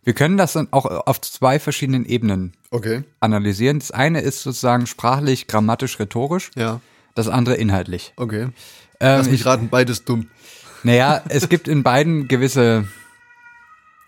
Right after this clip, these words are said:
Speaker 1: gewisse, äh, äh, Schwachpunkte, sagen
Speaker 2: Ja.
Speaker 1: wir's mal so. Also, äh, kurz und knackig. Ähm,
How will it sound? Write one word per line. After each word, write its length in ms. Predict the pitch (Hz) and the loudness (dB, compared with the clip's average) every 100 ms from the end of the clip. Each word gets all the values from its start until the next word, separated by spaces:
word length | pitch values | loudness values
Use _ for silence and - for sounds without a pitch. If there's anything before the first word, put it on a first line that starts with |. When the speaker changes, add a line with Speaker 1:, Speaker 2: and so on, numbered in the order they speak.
| _ | _
Speaker 1:
gewisse, 600 | 120 104 107 117 107 98 - | -2 0 0 2 2 0 -4
äh, 540 | 107 104 92 113 - | -8 -4 -2 -2 -2
äh, 40 | 107 | -6
Schwachpunkte, 600 | - 117 - 104 90 92 | 0 -2 0 -6 -6 -6
sagen 160 | 92 | -6
Speaker 2:
Ja. 40 | 92 | -6
Speaker 1:
wir's 60 | 95 | -8
mal 100 | 87 | -12
so. 80 | - - - _ - | -14 -20 -20 _ 0
Also, 440 | 147 147 107 90 - | 0 2 -2 -4 -10
äh, 120 | 117 - | -14 -6
kurz 200 | - 170 | -2 0
und 80 | 156 | 0
knackig. 480 | - 151 101 - - 117 | 0 0 -2 -8 -8 -2
Ähm, 640 | 120 123 127 131 131 | 0 2 0 0 -2